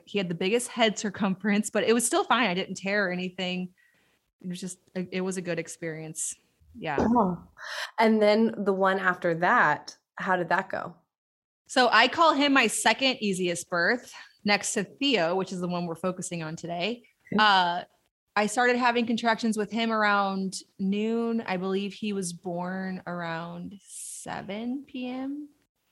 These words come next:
Speaker 1: And only really the very regular contractions towards the end. Now, he was my first one that I didn't feel like we manipulated it in any way because I
Speaker 2: Mm-hmm.
Speaker 1: actually already had used the birth pump for,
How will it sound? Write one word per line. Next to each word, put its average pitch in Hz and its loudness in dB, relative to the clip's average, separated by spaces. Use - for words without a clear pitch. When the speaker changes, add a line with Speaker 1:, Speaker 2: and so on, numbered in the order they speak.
Speaker 1:
And 180 -2
only 196 0
really 170 -2
the 165 -6
very 170 -4
regular 160 -6
contractions - -10
towards 170 -10
the 156 -10
end. 180 -6
Now, 175 -2
he 269 -2
was 453 4
my 269 4
first 202 -2
one 185 -2
that 208 4
I 202 2
didn't 220 0
feel 226 0
like 208 0
we 196 -2
manipulated 190 -2
it 208 -4
in 175 -10
any 175 -4
way 170 0
because 202 -4
I 180 4
Speaker 2:
Mm-hmm. 180 -8
Speaker 1:
actually 269 -2
already 247 0
had 196 -6
used 190 -4
the 196 -6
birth 170 -4
pump 202 -2
for, 175 -2